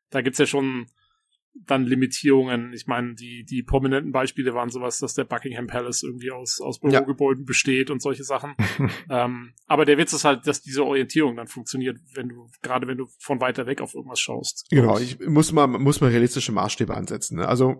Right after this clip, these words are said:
Speaker 2: klar, es gibt da ein paar prägnante Abweichungen, wie zum Beispiel dieser, ähm, wo, mittlerweile, ja, sie nennen es Melbourne Spire, da ist so,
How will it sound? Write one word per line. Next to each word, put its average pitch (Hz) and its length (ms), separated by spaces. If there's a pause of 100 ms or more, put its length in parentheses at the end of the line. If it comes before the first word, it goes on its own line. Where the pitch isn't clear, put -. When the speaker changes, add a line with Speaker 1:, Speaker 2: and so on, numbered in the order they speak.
(140)
Speaker 2:
klar, 123 300
es 131 120
gibt - 160
da 127 60
ein - 100
paar 120 180
prägnante 120 580 (440)
Abweichungen, 123 580
wie 107 80
zum 120 140
Beispiel 113 200
dieser, 110 360
ähm, 104 440
wo, 120 220
mittlerweile, 117 500 (220)
ja, 117 160
sie 123 80
nennen 123 120
es 120 120
Melbourne 120 560
Spire, 127 460
da 123 80
ist 117 120
so, 117 160